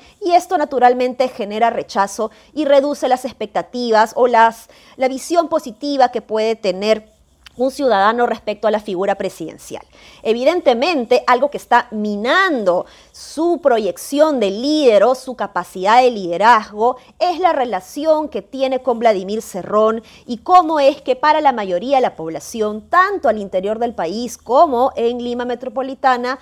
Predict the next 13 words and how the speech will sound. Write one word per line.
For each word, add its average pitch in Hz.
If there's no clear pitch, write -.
pues 294
estaría 247
viéndose 254
como 254
que 233
es 269
Vladimir 208
Cerrón 220
quien 180
toma 208
todas 240
las 214
decisiones, 202